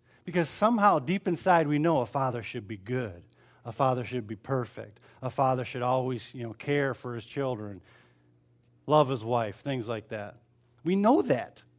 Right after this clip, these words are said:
It's just in us. It's because that's who God is. And God made fathers. So we know God ordained fatherhood.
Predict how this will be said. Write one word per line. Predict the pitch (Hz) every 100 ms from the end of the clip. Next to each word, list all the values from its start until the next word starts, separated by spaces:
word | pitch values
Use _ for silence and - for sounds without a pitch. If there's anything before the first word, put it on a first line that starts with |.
| -
It's | 160
just | 214 175 -
in | 202 269 277
us. | 117 107 - - - _ _ _ -
It's | -
because | 180 180 156
that's | 135 170 -
who | 190
God | 143 160 160
is. | 233 240 110 - _ - 143
And |
God | 139 160 151 143
made | 156 147 165 160 -
fathers. | 202 226 135 101 - - _ _ _ _
So | - 185
we | 190
know | 196 226 294 107 92 _ _ _ -
God | 143 139 147
ordained | 147 147 131 127 127 131 -
fatherhood. | 165 170 151 120 113